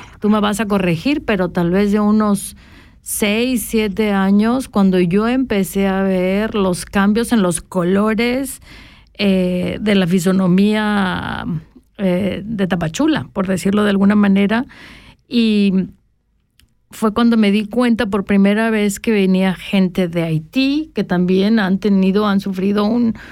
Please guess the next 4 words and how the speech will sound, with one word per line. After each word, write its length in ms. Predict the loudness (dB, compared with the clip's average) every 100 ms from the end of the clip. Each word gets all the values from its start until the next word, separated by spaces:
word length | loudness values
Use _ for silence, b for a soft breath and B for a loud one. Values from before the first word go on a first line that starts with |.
| B B B B B
un 180 | -2 -2
éxodo 560 | -2 -2 -4 -2 0 2
masivo 880 | 2 0 0 0 0 0 -2 -6 -8 -2
porque 1200 | 0 0 -6 -2 0 2 0 -2 -6 -8 -10